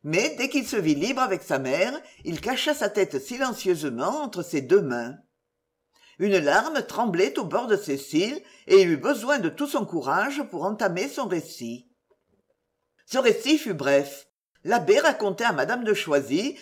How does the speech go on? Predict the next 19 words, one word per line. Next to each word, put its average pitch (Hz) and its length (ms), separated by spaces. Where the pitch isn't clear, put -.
la 170 140
ruse 240 440
dont 190 140
il 143 180
s'était 262 280
servi 165 580
pour 175 140
sauver 277 300
les 214 160
jours 190 180
de 143 100
Diane, 165 560
le 160 140
château 294 360
dans 262 140
lequel 180 380
on 139 80
l'avait 202 260
mené, 151 580